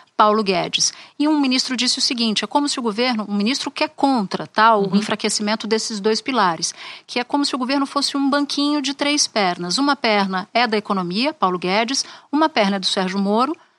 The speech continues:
Speaker 1: combate à corrupção, e uma perna do Bolsonaro, que é de costumes. Não dá pra perder nenhuma dessas pernas, porque o governo passa aí muito mal. Agora, que tá batendo essa insegurança a partir da conduta com o Moro no Ministério da Economia,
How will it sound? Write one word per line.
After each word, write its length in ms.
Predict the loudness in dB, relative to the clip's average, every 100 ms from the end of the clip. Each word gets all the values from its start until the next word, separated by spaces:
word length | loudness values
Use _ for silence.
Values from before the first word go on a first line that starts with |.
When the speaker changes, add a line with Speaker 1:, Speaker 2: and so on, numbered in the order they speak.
| _ _ _
Speaker 1:
combate 320 | 0 2 2
à 40 | 2
corrupção, 520 | 0 0 0 2 2
e 80 | 2
uma 160 | 2
perna 200 | 2 0
do 100 | 0
Bolsonaro, 600 | -2 -2 0 2 4 2
que 140 | 0 -4
é 80 | -4
de 80 |
costumes. 680 | -2 -4 -2 -2 -2 -2 -6 -10 -8
Não 140 | 0 4
dá 120 | 4
pra 140 | 4
perder 300 | 0 0 0
nenhuma 420 | 2 2 2 2 2
dessas 300 | 0 -2 -2
pernas, 500 | 0 2 2 -2 -6 -16 -6
porque 220 | -2 2
o 60 | 2
governo 380 | 2 2 2 2
passa 380 | 4 4 2
aí 260 | 2 2 0 -6 _ _ 0
muito 420 | 2 2 0 2
mal. 280 | 4 4 0 -12 -4 0
Agora, 240 | 2 2
que 100 | 2
tá 100 | 2
batendo 600 | 4 2 0 0 0 2
essa 280 | 2 0 -2
insegurança 600 | -4 -2 0 0 -2 -4
a 40 | -4
partir 300 | -2 -2 -2
da 100 | -2
conduta 400 | -2 -2 -4 -4
com 120 | -2
o 40 |
Moro 360 | -2 -2 -4 -6 -4
no 100 | -2
Ministério 440 | 0 -2 -2 -4
da 100 | -4
Economia, 600 | -6 -4 -2 -2 0 -2